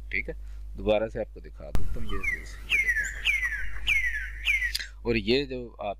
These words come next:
सारी इसकी movement check करें, ये हाईली जो फिजिक्स होती है इसमें, जो iClone में यूज़ होती है, ये वो वाला, अ, मेथड है जिससे ये कपड़े स्मूथ होते हैं।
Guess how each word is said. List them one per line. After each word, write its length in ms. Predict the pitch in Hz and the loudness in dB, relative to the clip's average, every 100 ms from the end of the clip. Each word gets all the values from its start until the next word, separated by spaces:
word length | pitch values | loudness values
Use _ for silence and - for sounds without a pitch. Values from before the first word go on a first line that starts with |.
| - | -8
सारी 380 | - 104 107 | -4 -4 -4
इसकी 360 | 104 - 107 107 - - | -8 -10 -10 -12 -14 -16
movement 400 | 90 92 92 95 | -16 -14 -14 -14
check 220 | - 76 | -12 -12
करें, 260 | - 73 - - - - - - | -12 -12 -12 -14 -14 -14 -14 -14
ये 440 | 110 120 143 147 147 - - - | -2 2 4 4 2 -4 -18 -6
हाईली 540 | - 98 101 107 120 131 | -2 2 2 0 -4 -6
जो 160 | 139 | -8
फिजिक्स 640 | 135 - 95 107 156 - - | -10 -12 -8 -6 -4 -6 -8
होती 480 | - 82 - 85 82 | -10 -12 -10 -10 -6
है 260 | 85 90 | -4 -4
इसमें, 500 | 90 - - 90 87 | -4 -8 -8 -10 -8
जो 240 | 85 82 80 | -6 -6 -6
iClone 320 | 78 90 90 | -8 -12 -12
में 240 | 87 87 | -12 -12
यूज़ 200 | 82 87 | -10 -12
होती 300 | 87 87 92 | -12 -10 -8
है, 60 | 87 | -6
ये 60 | 82 | -8
वो 240 | 78 82 | -8 -10
वाला, 260 | 85 80 82 | -8 -4 -4
अ, 160 | 82 - - 95 92 85 | -4 -6 -10 -10 -10 -8
मेथड 420 | 85 85 95 85 | -8 -8 -8 -8
है 60 | |
जिससे 300 | 87 82 - | -8 -6 -6
ये 100 | 87 | -6
कपड़े 420 | 87 87 - 87 117 | -8 -8 -8 -8 -8
स्मूथ 520 | - - 98 85 - - | -8 -8 -8 -8 -10 -10
होते 260 | 76 - | -8 -8
हैं। 120 | - | -8